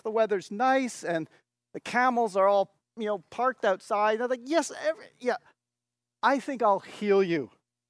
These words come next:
Be healed. Be clean." Now, that would perhaps fit the kind of understanding we would have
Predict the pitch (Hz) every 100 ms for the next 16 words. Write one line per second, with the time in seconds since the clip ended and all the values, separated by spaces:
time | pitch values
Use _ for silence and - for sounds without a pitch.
0 | _ _ - 233 160 240 175 131 _ _
1 | _ - 196 - 214 202 170 107 _ _
2 | _ _ _ _ _ _ _ _ _ _
3 | _ _ _ _ _ _ _ _ _ _
4 | _ _ _ _ _ _ 165 190 277 294
5 | 262 220 214 202 - - _ 202 - 175
6 | 160 - 196 190 185 180 170 160 135 -
7 | 180 175 - - 175 170 165 151 156 156
8 | 151 160 160 156 151